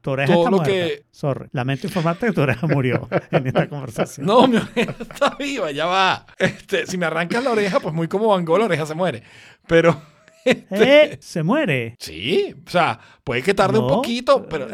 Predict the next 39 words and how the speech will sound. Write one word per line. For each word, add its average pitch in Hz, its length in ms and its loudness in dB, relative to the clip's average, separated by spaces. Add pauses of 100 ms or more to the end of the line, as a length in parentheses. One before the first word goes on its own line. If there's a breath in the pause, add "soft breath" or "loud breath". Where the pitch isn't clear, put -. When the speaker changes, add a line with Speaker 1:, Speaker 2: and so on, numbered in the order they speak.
Speaker 2:
o 147 40 -10
sea 127 260 -10
Speaker 1:
Ah, 143 1200 0
¿cuándo 165 260 -4
se 196 140 -2
muere 156 220 -2
la 156 100 0
oreja? 123 300 -4
Speaker 2:
En 139 160 -8
el - 20 -8
momento 127 240 -4
que 156 80 2
deja 160 140 4
de 175 80 4
metabolizar 123 760 -2
y 107 80 -16
las 104 120 -8
células 110 300 -4
empiezan 110 300 -4
a 113 60 -4
morirse. 92 440 -10
Tiene 220 220 0
que 392 140 8
ver 320 160 4
con, 370 260 0
con, - 300 -4
con, 208 220 -8 (260)
con 226 160 4
el 208 80 0
proceso 196 340 -2
metabólico. 196 800 -2 (380 loud breath)
Una, 214 420 2
o 196 80 -10
sea, 220 240 2
un 214 340 -2
organismo 254 400 0
está 254 200 -2
vivo 220 420 0 (380 loud breath)
cuando 185 560 2